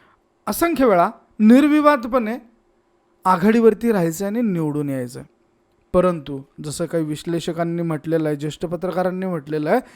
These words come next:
की ही निवडणूक तितकी सोपी राहिलेली नाही आहे. दोन हजार चोवीसची निवडणूक ही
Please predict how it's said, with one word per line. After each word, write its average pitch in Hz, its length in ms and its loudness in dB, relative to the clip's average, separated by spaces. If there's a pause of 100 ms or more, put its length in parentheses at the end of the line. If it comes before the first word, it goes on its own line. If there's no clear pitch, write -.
(180)
की 277 60 0
ही 226 140 4
निवडणूक 262 460 2 (100)
तितकी 254 260 -4
सोपी 180 360 0
राहिलेली 131 440 -2
नाही 123 300 -8
आहे. 120 80 -14 (120)
दोन 160 180 -2
हजार 165 200 -2
चोवीसची 170 480 -6
निवडणूक 170 520 -4
ही 233 160 0